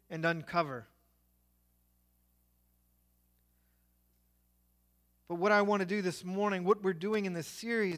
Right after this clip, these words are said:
is we're looking at why Jesus is better, what makes Jesus better,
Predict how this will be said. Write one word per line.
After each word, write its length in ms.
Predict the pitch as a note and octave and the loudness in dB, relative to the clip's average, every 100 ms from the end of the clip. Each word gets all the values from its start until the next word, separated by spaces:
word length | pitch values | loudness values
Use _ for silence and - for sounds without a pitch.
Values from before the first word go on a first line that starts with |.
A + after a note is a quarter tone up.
| D3 | -8
is 80 | D3+ - | -20 -8
we're 80 | F3 | -2
looking 280 | A3 A3+ G3 | 0 -2 -10
at 100 | F3 D#3+ D3 | -12 -12 0
why 380 | F3+ F#3 G3+ F#3+ | 2 4 2 2
Jesus 520 | E3 G3 F3+ F3+ - | -4 -6 -4 -6 -8
is 160 | C#3+ | -12
better, 480 | C3+ E3+ F3 D3 B2+ _ _ _ _ - | -4 4 4 4 -2 _ _ _ _ 2
what 200 | G3 G#3 E3 | 4 4 2
makes 280 | G#3 A3 - | 2 2 -2
Jesus 420 | - D#3+ C3+ C#3 _ | -12 -12 -12 -18 _
better, 340 | D#3 D3 C#3+ | -4 -4 -6